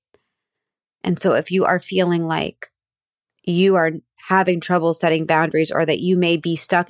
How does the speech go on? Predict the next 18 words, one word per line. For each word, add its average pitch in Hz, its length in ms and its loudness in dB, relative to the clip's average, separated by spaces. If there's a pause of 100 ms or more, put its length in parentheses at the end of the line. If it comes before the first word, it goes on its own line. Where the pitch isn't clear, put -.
in 170 140 0
the 165 80 0
fawn 185 320 0
response, 165 720 -4 (840)
this 180 160 0
is 175 120 -6
definitely 170 380 2
something 165 600 -2 (920)
or 175 120 4
a 170 60 0
place 180 340 0
where 165 100 2
you 160 160 -2
need 160 240 -2
to 160 80 -6
set 156 180 -2
a - 40 -2
boundary 156 640 -4